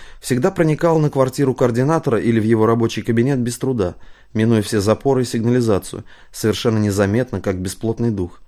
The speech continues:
Впрочем, этот человек много чего умел, что было неподвластно нормальному гражданину,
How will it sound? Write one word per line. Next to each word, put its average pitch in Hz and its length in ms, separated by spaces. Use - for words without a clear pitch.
Впрочем, 190 320
этот 180 120
человек 175 400
много 160 240
чего 151 280
умел, 123 380
что - 260
было 104 180
неподвластно 104 640
нормальному 104 520
гражданину, 98 640